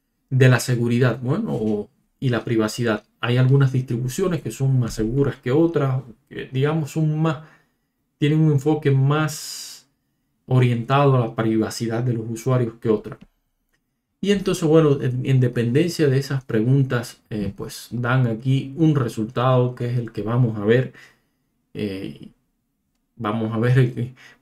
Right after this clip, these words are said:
pone, dice que aquí están las mejores distros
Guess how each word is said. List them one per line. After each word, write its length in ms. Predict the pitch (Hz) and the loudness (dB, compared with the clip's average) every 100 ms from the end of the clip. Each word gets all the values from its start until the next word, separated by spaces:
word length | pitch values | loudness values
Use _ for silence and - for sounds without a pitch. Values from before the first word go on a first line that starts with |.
| - | -2
pone, 460 | 127 131 131 120 | 4 6 6 4
dice 480 | 110 120 117 120 107 | 2 0 -2 -4 -6
que 400 | - 131 139 - - _ _ | 0 2 2 -4 -18 _ _
aquí 240 | 120 110 127 | -8 -4 -2
están 240 | 131 131 | 0 2
las 140 | 123 113 | 2 0
mejores 520 | 104 131 143 131 123 | -4 0 2 0 0
distros 540 | 147 - 170 175 - | 0 0 -4 -4 -8